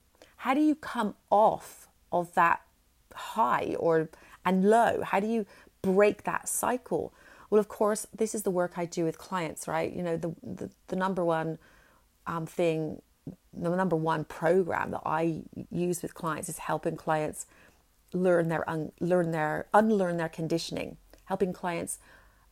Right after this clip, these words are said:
unlearn those patterns, unlearn those emotional additions so they don't keep opting back. And, and then, 'cause at the end of the day, I want for you to have a great loving relationship, to be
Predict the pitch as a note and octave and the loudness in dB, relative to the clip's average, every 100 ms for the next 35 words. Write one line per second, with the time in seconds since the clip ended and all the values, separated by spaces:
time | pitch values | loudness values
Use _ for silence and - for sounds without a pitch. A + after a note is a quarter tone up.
0 | _ G3 F#3+ F#3+ F#3 G3 G3+ G3 F3 E3 | _ -4 -2 0 2 2 2 2 0 -2
1 | - - D#3+ - - - - - _ _ | -4 -6 -8 -8 -10 -8 -8 -10 _ _
2 | _ _ _ F#3 F#3 F#3 F#3+ G3+ G#3 F#3+ | _ _ _ -2 0 2 4 4 4 2
3 | E3+ E3 E3 E3 E3+ E3 E3 E3+ - F3 | 0 -2 -4 -6 -8 -6 -6 -6 -6 -2
4 | D#3+ E3+ - - F3 E3+ - - F3 - | -2 -2 -2 0 0 0 -6 -6 -6 -2
5 | F3 - - - D#3 C#3+ - C#3+ - - | 0 0 -4 -6 -4 -2 0 2 0 -8
6 | - _ _ _ _ _ - E3+ D#3+ - | -20 _ _ _ _ _ -6 -4 -4 -4
7 | F3 F3 E3+ E3+ _ _ _ _ _ - | -2 0 -2 -6 _ _ _ _ _ -8
8 | F3+ A#3 C#4+ C4 G#3 F3+ E3 - - G3+ | 0 4 4 4 4 4 2 -2 0 2
9 | C4+ F3+ D#3 D#3 - _ - F3 E3+ G3 | 4 2 0 -2 -8 _ -4 -2 4 4
10 | D#3 - _ _ _ _ _ _ _ - | 4 -2 _ _ _ _ _ _ _ -10
11 | F3 F3 - E3 - F3+ F3+ E3 E3 E3 | -4 -4 -4 -8 -4 -2 -2 -4 -8 -8
12 | D#3 D#3 D#3 - D#3 - - - _ - | -10 -8 -10 -12 -10 -10 -12 -16 _ -8
13 | F3 G#3+ A3 G#3+ | 0 4 4 2